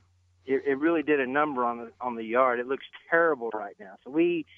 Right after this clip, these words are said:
we just now, Thursday, we threw fertilizer down, and, uh, we got in there with the rain and got a little bit of rain on it and everything like that. But my question is this. I need to put some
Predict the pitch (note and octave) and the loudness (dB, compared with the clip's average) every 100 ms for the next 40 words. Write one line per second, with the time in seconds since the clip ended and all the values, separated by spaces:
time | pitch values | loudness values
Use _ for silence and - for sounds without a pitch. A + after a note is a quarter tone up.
0 | _ _ - C#3+ G3 G3+ G3+ G3 F#3 - | _ _ -14 -2 0 0 0 -2 -2 -2
1 | G3 G3 E3 F3+ E3+ D3+ - D#3+ - E3 | -2 -2 -2 -4 -4 -8 -10 -10 -6 -2
2 | E3+ D#3+ D3+ C#3+ D3+ D3 D3 C#3+ A#2+ A2 | 0 0 -2 -6 -6 -6 -10 -12 -14 -18
3 | - - A#2+ G#2+ - C3+ C#3 C#3+ - _ | -16 -10 -8 -10 -10 -4 0 0 -2 _
4 | _ C#3+ D#3 C#3+ C#3+ C#3+ C3 B2 B2 C#3 | _ -4 -2 0 2 2 -2 -4 -4 -2
5 | C#3+ C#3+ B2 G#2+ A2 C3 C3+ D3 C3+ B2 | -2 -2 -4 -8 -2 0 2 2 2 -2
6 | B2 B2 B2 B2+ A2+ A#2+ A#2+ B2 A#2 A2+ | -2 -2 -2 -4 -4 -6 -6 -6 -4 0
7 | C#3 A#2+ A#2 - - - - D3 - A3 | 0 0 -4 -8 -14 -10 0 2 4 2
8 | G#3+ G3+ E3 C3+ D#3 D3+ - D#3 A3 A#3 | 2 -2 -2 0 0 -2 -2 -2 0 0
9 | F#3+ - F#3+ F3+ _ C#4 | -2 0 0 0 _ -16